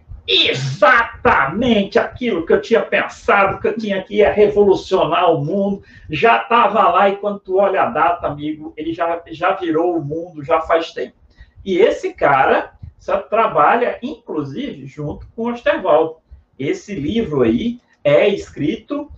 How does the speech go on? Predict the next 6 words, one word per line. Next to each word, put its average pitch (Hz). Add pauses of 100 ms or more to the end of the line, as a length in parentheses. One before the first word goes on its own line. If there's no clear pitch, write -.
(200)
pe-, 139
pelo 127
cara 120 (220)
e 269
pelo 190
Osterwald, -